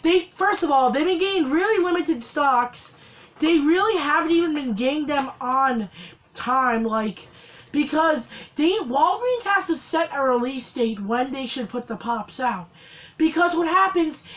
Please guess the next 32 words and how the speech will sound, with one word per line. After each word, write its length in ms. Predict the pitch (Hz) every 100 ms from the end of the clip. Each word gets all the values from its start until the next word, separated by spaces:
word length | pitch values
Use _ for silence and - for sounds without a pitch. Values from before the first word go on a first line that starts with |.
| -
is, 320 | 320 285 - - -
well, 320 | 277 330 330
when 120 | 269 320
I 160 | 359
go 220 | 392 453
to, 100 | -
when, 180 | 302 320 - - 311
when 140 | 302
they 160 | 359 392
release 340 | 440 453 381
online, 480 | 349 330 320 330 339
it's, 100 | 262
like, 120 | 311
unexpectedly. 840 | 302 311 302 - - 262 233 214 214
Like, 200 | 240 254
it's, 120 | 269
like, 200 | 294 240
somehow 400 | 302 311 285 277
you 100 | 262
have 80 | 220
to 80 |
be 100 | 208
on 140 | 262 262
the 60 |
website, 500 | 233 226 - 233 202
ready 160 | 202 220
for 240 | 220 202
it 100 | 190 -
to, 160 | 208
like, 200 | 190 175
go 200 | 233 202
live. 300 | 190 190 175